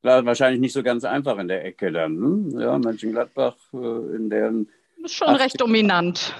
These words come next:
Speaker 1: Ja, ne?
Speaker 2: Die
Speaker 1: Deine
Speaker 2: Fohlen.
Speaker 1: Familie, hat die das mitgetragen irgendwie oder sind die überhaupt nicht fußballaffin? Also deine Eltern jetzt?
Speaker 2: Das ist extrem lustig, die sind gar nicht fußballaffin. Mein
Speaker 1: Ja, ja.
Speaker 2: Bruder nicht, meine Eltern nicht. Ähm, ich bin die Einzige, die total sportaffin ist bei uns in der Familie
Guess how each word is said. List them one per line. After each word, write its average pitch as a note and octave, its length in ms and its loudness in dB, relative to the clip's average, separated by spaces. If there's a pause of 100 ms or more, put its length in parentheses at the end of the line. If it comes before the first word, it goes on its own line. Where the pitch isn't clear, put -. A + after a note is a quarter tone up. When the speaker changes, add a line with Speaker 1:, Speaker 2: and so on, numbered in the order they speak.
(180)
Speaker 1:
Ja, F2+ 340 4
ne? A2+ 300 -4 (720)
Speaker 2:
Die A2 60 2
Speaker 1:
Deine C#3+ 200 6
Speaker 2:
Fohlen. D3 160 4
Speaker 1:
Familie, F3 300 6
hat D#3+ 80 -2
die E3+ 80 -2
das D3 180 -2
mitgetragen F#3+ 640 -4
irgendwie F3 320 -2
oder D#3 160 -2
sind C#3 160 -6
die C3+ 60 -4
überhaupt A#2 260 2
nicht G#2 180 -6
fußballaffin? F#2 1200 -2
Also F#2+ 140 -6
deine G2 240 2
Eltern F#2+ 380 -4
jetzt? - 460 -14 (360)
Speaker 2:
Das G#3+ 260 0
ist B3 140 -6
extrem A3+ 480 -2
lustig, B3 400 -4
die G#3+ 80 -6
sind F#3 340 -6
gar D#3+ 180 2
nicht D3+ 200 -6
fußballaffin. D#3 760 -8
Mein E3 200 0
Speaker 1:
Ja, F3+ 40 -2
ja. F3+ 60 -2
Speaker 2:
Bruder B3+ 260 0
nicht, A#3+ 380 -4
meine F3+ 340 -2
Eltern A3+ 400 -2
nicht. G#3+ 420 -6
Ähm, F3 280 -4
ich D3+ 100 -10
bin G#3+ 140 -4
die G3 100 -2
Einzige, G3+ 340 -6
die G3 140 -14
total G#3 540 -4
sportaffin G#3 720 -6
ist G#3+ 140 -12
bei - 60 -8
uns F#3+ 160 -6
in G3 120 -8
der F#3+ 80 -4
Familie G3 680 -2